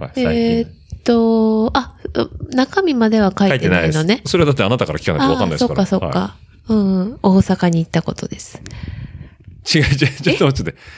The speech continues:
Speaker 1: 最近のエピソードで良かったやつだから。
Speaker 2: うん。うん。あ、自分のことじゃないのか。
Speaker 1: じゃあ、じゃあいいです。はい。最近うなずき屋さん的に良かった。
Speaker 2: 良かった。
Speaker 1: 良かった。はい。トピックス。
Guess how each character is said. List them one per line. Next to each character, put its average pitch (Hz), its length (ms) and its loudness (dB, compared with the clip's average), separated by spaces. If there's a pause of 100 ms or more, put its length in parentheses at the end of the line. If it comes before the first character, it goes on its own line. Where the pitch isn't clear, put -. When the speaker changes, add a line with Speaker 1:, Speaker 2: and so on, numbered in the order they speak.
(180)
Speaker 1:
最 262 540 0
近 247 340 2
の 262 140 2
エ 233 260 4
ピ 180 140 4
ソ 85 360 -2
ー 78 140 -6
ド 277 200 4
で 107 80 0
良 156 120 2
か 156 180 0
っ - 240 -12
た - 120 -6
や 95 180 -2
つ - 160 -12
だ - 120 -16
か - 160 -20
ら。 - 80 -16
Speaker 2:
う - 20 -20
ん。 - 40 -20
う - 0 -
ん。 - 20 -20 (1000)
あ、 - 180 -4 (520)
自 294 240 2
分 427 380 2
の 427 140 2
こ - 220 -4
と 381 160 2
じ 277 80 0
ゃ 240 80 2
な 262 180 2
い 262 60 2
の 220 100 0
か。 170 320 -2
Speaker 1:
じ 143 80 4
ゃ 131 60 2
あ、 110 40 2
じ 113 100 -2
ゃ 113 40 4
あ - 20 4
い 104 80 2
い - 20 -2
で 82 60 -4
す。 - 180 -10
は 104 100 0
い。 - 200 -10
最 156 240 2
近 151 180 0
う 139 40 2
な 139 100 4
ず 139 100 0
き 147 60 0
屋 151 60 2
さ 147 100 0
ん 139 40 -2
的 139 140 -2
に 131 140 -4
良 139 100 4
か 139 100 0
っ 87 100 -6
た。 73 340 -2
Speaker 2:
良 254 140 4
か 220 100 2
っ 220 80 0
た。 - 100 -2
Speaker 1:
良 120 120 2
か 113 80 0
っ - 60 -8
た。 82 120 0
は 87 160 -4
い。 85 60 -6
ト 131 100 0
ピ 127 100 -4
ッ - 40 -10
ク 90 80 -10
ス。 80 200 -14